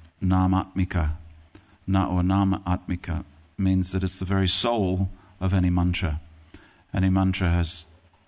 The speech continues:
different components. If you miss out any of those components, you don't have a mantra anymore. There's the bij,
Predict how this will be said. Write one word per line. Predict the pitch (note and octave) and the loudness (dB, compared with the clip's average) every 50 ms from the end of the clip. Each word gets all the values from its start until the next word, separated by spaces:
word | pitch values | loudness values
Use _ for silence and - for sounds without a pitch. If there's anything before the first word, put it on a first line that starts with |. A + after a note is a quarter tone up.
| _ _ _ _ _ - _ _ | _ _ _ _ _ -20 _ _
different | - G#2 F#2+ - F#2+ D2+ - | -2 -2 0 0 -2 -4 -2
components. | - F#2+ F#2 - - A2 G#2+ G#2+ G#2 G#2 G2+ - - - - - - - - - _ | -4 -4 0 0 0 2 2 2 2 0 0 -4 -8 -12 -14 -16 -20 -20 -20 -8 _
If | G2 F#2+ - | -6 -2 0
you | G2 | 0
miss | F#2+ G#2 G#2 - - | 2 2 2 0 0
out | G2 F#2+ F#2 - - - - | 0 -2 -2 -4 -8 -6 -4
any | F#2+ F#2+ F#2+ | -2 0 0
of | F2+ D#2+ | 0 0
those | F#2 F2 F2 - | -2 -2 -2 -4
components, | - - G2 F#2 - A2+ A2+ A2+ A2 G#2+ G2+ - - - - - - - | -4 -4 -4 -2 -2 -2 0 0 0 0 -2 -4 -6 -12 -14 -20 -20 -8
you | - A2+ G2+ | -4 0 2
don't | F#2+ F2 D#2+ | 2 2 2
have | D#2+ E2+ E2 | 2 0 2
a | F#2 | 2
mantra | F#2+ G2+ G#2+ G#2 G2 - F#2 | 2 2 2 0 0 0 -2
anymore. | C2+ C#2+ F2 F2 E2 E2 D#2+ D#2 D2+ D2 - - - - - - _ _ _ _ _ _ _ _ _ _ - - - - - - _ | 0 2 2 2 2 2 2 2 0 0 -4 -8 -14 -20 -20 -20 _ _ _ _ _ _ _ _ _ _ -20 -20 -20 -20 -20 -14 _
There's | - F#2 F2 E2 | -2 0 0 0
the | - D#2+ | 0 2
bij, | D#2+ G2 G2 F#2+ F#2+ F#2+ F2 - - - | 4 4 6 6 4 2 2 -2 -4 -4